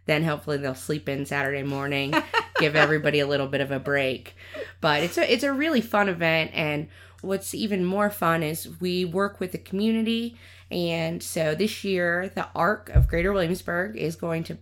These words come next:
Speaker 1: participate in the concerts. We've partnered with them, and they're going to provide beer services.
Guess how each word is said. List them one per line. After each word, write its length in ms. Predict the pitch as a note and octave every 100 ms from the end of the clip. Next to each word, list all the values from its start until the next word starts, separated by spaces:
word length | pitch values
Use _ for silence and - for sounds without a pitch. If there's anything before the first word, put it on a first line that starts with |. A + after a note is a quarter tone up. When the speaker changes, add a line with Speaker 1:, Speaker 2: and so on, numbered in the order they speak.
| - -
Speaker 1:
participate 500 | E3 F#3 E3+ F#3 E3+
in 120 | E3
the 40 |
concerts. 560 | E3+ D#3+ E3 F#3 F#3+ -
We've 200 | E3+ -
partnered 340 | E3+ D#3+ E3+
with 160 | E3 E3
them, 320 | D#3+ D#3 G3+ - - - -
and 180 | E3 E3
they're 140 | F3
going 160 | E3+ E3
to 40 |
provide 560 | D#3+ D#3 D3+ D3+ D3+ -
beer 240 | F3 F3+
services. 760 | F#3+ D#3+ D3 - D#3+ F#3+ -